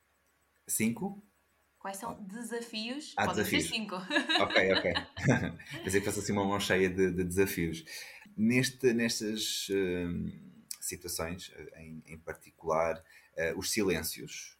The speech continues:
Speaker 1: Existem bastantes silêncios. Hum,
Speaker 2: Da pessoa
Speaker 1: e
Speaker 2: não querer
Speaker 1: tem
Speaker 2: falar de todo?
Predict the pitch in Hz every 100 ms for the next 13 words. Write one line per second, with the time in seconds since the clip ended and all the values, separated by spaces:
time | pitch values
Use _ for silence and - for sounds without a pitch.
0 | - 78 78 - 80 76 78 - 80 80
1 | - 82 78 69 - - - - - _
2 | _ - 76 78 73 80 80 78 80 80
3 | 80 82 - 120 165 - - 190 185 202
4 | - 214 196 190 196 190 196 196 190 196
5 | 185 180 _ _ _ _ _ 190 190 190
6 | 190 262 330